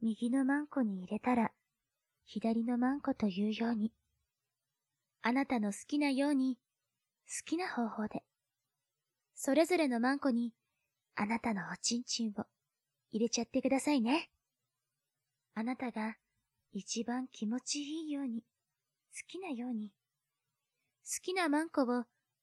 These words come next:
使っていいのですよ。あなたは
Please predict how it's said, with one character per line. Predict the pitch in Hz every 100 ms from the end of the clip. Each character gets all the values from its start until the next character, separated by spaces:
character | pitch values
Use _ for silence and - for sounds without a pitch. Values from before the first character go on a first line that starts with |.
| _ -
使 | - 240
っ |
て | - 262
い | 247 294
い |
の | 262
で | 226
す | - 202
よ。 | 233 349 - _ _ _ _ _ _ _ _ _ _ _
あ | 220
な | 226
た | 247 220
は | 190